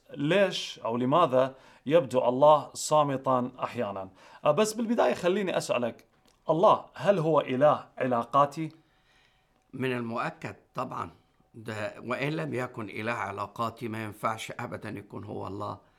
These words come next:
Speaker 1: مهم.
Speaker 2: لأن أي، أي شخص يعمل شيء معين بتربطه علاقة مع الشيء اللي عمله. يعني مثلًا الفنان لما يرسم لوحة تبقى هذه اللوحة لها علاقة وارتباط بيه.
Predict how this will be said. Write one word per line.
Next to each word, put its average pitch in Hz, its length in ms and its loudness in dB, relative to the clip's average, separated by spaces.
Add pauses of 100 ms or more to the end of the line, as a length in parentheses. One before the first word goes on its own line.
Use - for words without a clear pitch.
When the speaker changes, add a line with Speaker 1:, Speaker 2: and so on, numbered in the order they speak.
(120)
Speaker 1:
مهم. 104 240 -12 (160)
Speaker 2:
لأن 110 400 -6
أي، 151 380 -2 (300)
أي 165 220 -2
شخص - 500 -6
يعمل 117 460 -4
شيء 120 460 -6
معين 110 680 -10 (200)
بتربطه 113 640 -6
علاقة 113 380 -6
مع 104 200 -6
الشيء - 280 -6
اللي 104 160 -6
عمله. 92 340 -2 (880)
يعني 110 280 -2
مثلًا 139 400 -2
الفنان 131 640 -4
لما 110 220 -6
يرسم 123 460 -4
لوحة 107 500 -6 (560)
تبقى 117 320 -4
هذه 147 400 -6
اللوحة 104 480 -6
لها 107 240 -6
علاقة 110 480 -6
وارتباط 101 500 -8
بيه. 120 320 -10